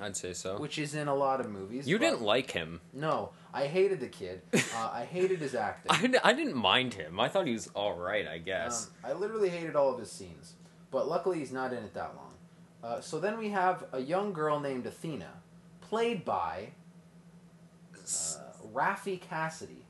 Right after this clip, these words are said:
Speaker 1: There you go.
Speaker 2: Um, Raffi Cassidy. This is a young girl about the age of Frank, or so we think she's a young,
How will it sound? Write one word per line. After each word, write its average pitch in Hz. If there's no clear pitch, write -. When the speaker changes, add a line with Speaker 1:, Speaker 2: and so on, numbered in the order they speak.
Speaker 1:
There 98
you 107
go. 110
Speaker 2:
Um, 98
Raffi 190
Cassidy. -
This 208
is 190
a 185
young 170
girl 151
about 147
the 139
age 127
of 107
Frank, 120
or 98
so 135
we 104
think 196
she's 104
a 98
young, 95